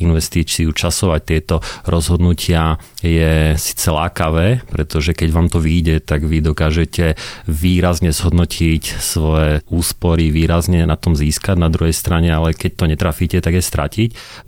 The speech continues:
Pravda je taká, že ľudí alebo odborníkov, ktorí sa o to pokúšajú a úspešne sa im to dlhodobo darí, je strašne málo a drvivá väčšina je takých, ktorí sa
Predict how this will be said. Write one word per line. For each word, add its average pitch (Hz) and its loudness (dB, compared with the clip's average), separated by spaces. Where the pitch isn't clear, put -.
Pravda 90 2
je - -2
taká, 85 0
že 80 2
ľudí 87 2
alebo 78 0
odborníkov, 85 2
ktorí 82 0
sa 82 0
o 78 -2
to 82 0
pokúšajú 87 0
a - -4
úspešne 92 0
sa 90 0
im 87 2
to 95 0
dlhodobo 87 2
darí, 85 2
je 82 4
strašne - -2
málo 82 2
a 80 -2
drvivá 85 2
väčšina 82 2
je - -
takých, 85 -2
ktorí 82 2
sa 80 -2